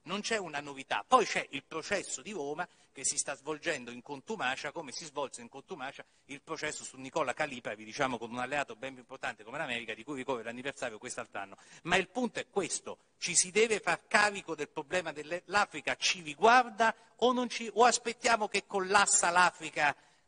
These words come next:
con conseguenze drammatiche per l'Europa, che c'ha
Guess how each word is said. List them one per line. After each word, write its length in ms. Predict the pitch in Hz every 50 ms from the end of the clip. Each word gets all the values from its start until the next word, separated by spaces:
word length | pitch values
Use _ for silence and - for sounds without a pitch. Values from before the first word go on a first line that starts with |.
| _ _ _
con 380 | - 196 208 196 185 175 170 165 -
conseguenze 920 | - 196 190 175 - 175 165 151 170 180 175 170 160 - - 165 151 135 - _ _ _ _ _ _ _ _ _ _
drammatiche 800 | _ - - 185 180 170 175 190 247 262 254 - 202 185 175 165
per 160 | - 156 147
l'Europa, 480 | 147 151 151 151 151 139 - 135 123 120
che 140 | - 165 151
c'ha 220 | - - 175 156